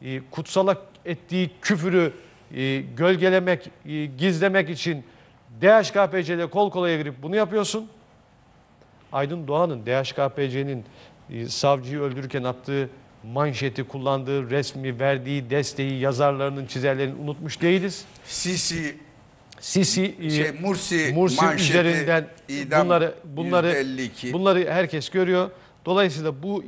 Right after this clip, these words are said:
Speaker 1: yedi Haziran seçimi çok net söylüyorum. Çok net söylüyorum. Hiçbir siyasi mülazayla falan söylemiyorum. Bu ülkenin varlık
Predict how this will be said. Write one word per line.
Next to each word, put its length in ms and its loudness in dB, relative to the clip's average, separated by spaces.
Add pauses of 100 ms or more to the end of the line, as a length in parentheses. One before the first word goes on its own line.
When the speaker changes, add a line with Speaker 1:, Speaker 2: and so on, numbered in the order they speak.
Speaker 1:
yedi 260 2
Haziran 460 0
seçimi 640 -2 (540)
çok 460 4
net 240 -2
söylüyorum. 500 -6 (460)
Çok 320 0
net 220 -2
söylüyorum. 460 -6 (640)
Hiçbir 240 -8
siyasi 380 0
mülazayla 500 0
falan 240 0
söylemiyorum. 540 -6 (400)
Bu 220 2
ülkenin 500 0 (360)
varlık 540 4